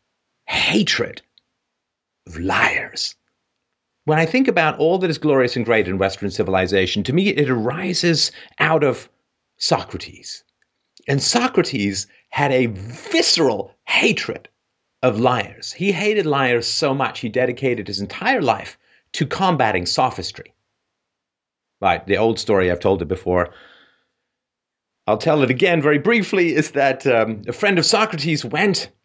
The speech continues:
to the oracle at Delphi and said, "Who is the wisest man in the world?" And the oracle said, "Socrates is the wisest man in the world." And this man knew that the, the, the oracle couldn't lie. So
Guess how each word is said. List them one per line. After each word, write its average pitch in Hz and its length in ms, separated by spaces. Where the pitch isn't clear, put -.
to 151 120
the 156 140
oracle 156 340
at 110 80
Delphi 123 600
and 117 180
said, 117 260
"Who 220 160
is 240 100
the 180 100
wisest 127 420
man 92 400
in 101 100
the 101 80
world?" 101 360
And 85 100
the 85 60
oracle 85 320
said, 90 360
"Socrates 90 580
is 73 120
the 80 60
wisest 78 400
man 78 180
in 73 60
the 71 60
world." 110 320
And 82 180
this - 180
man 82 240
knew 98 160
that - 400
the, 82 320
the, 82 160
the 78 160
oracle 82 720
couldn't 85 260
lie. 120 480
So 87 560